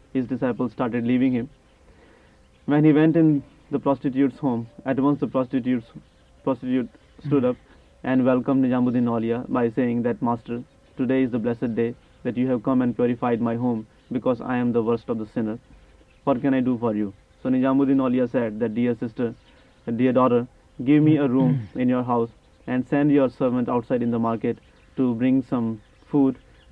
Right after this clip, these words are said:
and a bottle of juice and tell him to cover that food." When that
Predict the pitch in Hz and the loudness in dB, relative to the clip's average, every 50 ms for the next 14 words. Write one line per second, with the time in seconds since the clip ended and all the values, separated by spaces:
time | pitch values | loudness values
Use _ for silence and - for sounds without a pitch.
0 | - 127 127 127 127 - 131 117 117 120 120 123 123 120 117 110 110 123 123 120 | -4 -2 0 -2 -2 -2 -2 0 0 2 2 2 2 0 0 -2 -2 -2 -2 -2
1 | 123 - - - - - 120 120 123 131 131 131 131 123 135 123 - 120 117 120 | -4 -8 -14 -14 -8 -6 -4 -2 0 0 2 2 0 0 -2 -2 0 0 0 0
2 | 117 104 113 110 - - 113 101 - - _ _ _ - - - - - - - | 0 -2 -4 -6 -6 -6 -8 -8 -8 -12 _ _ _ -20 -20 -20 -20 -20 -20 -20
3 | - - - 127 135 135 131 143 117 - | -16 -8 -2 0 2 2 2 2 0 0